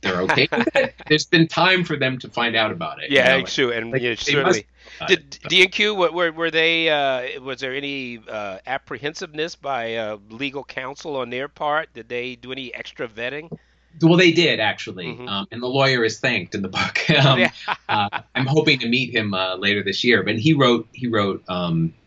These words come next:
Speaker 1: an opinion saying that he felt like it was, it, totally fair use. Uh,
Speaker 2: Mm-hmm.
Speaker 1: but Drawn and Quarterly certainly wanted
Speaker 2: Yeah.
Speaker 1: someone to give it a look over beforehand. I was, I was somewhat cavalier about it, and they were like, "Well, we can't be
Speaker 2: Yeah,
Speaker 1: that
Speaker 2: that's it.
Speaker 1: cavalier about it."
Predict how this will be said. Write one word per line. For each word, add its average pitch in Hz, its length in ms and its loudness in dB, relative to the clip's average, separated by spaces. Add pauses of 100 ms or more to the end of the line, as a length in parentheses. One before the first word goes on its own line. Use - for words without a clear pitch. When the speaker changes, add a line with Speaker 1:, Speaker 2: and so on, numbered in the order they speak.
Speaker 1:
an 107 80 4
opinion 95 560 0
saying 92 300 -2
that 90 80 -8
he 101 120 -4
felt 92 180 2
like 90 180 -8
it 78 100 -8
was, - 380 -8
it, 101 340 -8
totally 135 360 4
fair 95 180 4
use. 87 520 -4 (220)
Uh, 120 60 0
Speaker 2:
Mm-hmm. 127 80 0
Speaker 1:
but 156 100 2
Drawn 196 220 6
and 165 80 2
Quarterly 127 580 0 (340)
certainly 117 420 -4
wanted 104 520 0 (180)
Speaker 2:
Yeah. - 140 -6
Speaker 1:
someone 101 400 -2
to 85 280 -2 (300)
give 113 120 2
it 107 80 2
a 98 60 -2
look 104 180 0
over 90 220 0
beforehand. 90 560 -2
I 151 120 6
was, 185 280 4 (140)
I 143 100 4
was 175 240 0
somewhat 196 380 -2
cavalier 160 420 -2
about 156 240 0
it, 165 200 -8 (220)
and - 120 -8
they - 140 -6
were 170 80 2
like, 131 160 -4
"Well, 123 140 -6
we 143 120 -2
can't 139 360 -4 (320)
be 170 120 -8
Speaker 2:
Yeah, 165 120 -8
Speaker 1:
that 156 220 -4
Speaker 2:
that's 160 160 -6
it. 151 140 -10
Speaker 1:
cavalier 180 160 -6
about - 200 -4
it." 320 680 2